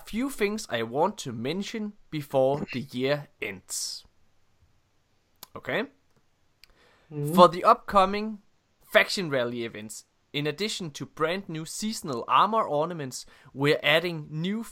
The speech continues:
Speaker 1: themed sparrows, ghosts, ships and shaders to the reward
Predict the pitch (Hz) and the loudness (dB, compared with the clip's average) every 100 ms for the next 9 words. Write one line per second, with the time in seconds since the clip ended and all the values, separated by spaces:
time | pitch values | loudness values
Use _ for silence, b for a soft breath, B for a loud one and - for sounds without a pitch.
0 | - 165 185 - - - - - 180 208 | -8 -8 -8 -12 -14 -10 -6 2 2 4
1 | 208 180 185 190 - - _ _ _ _ | 2 -2 -6 -10 -14 -16 _ _ _ _
2 | - 160 170 196 - - - - _ _ | 2 4 4 0 -4 -6 -12 -16 _ _
3 | _ _ - - 170 170 - - - _ | _ _ -8 -4 -4 -4 -8 -10 -12 _
4 | _ _ _ _ - 143 135 - 143 123 | _ _ _ _ -4 -2 -2 -4 -2 -4
5 | 127 131 - - _ - - 131 120 - | -2 -4 -4 -12 _ -14 -8 -6 -6 -8
6 | - 127 98 - | -8 -8 -8 -12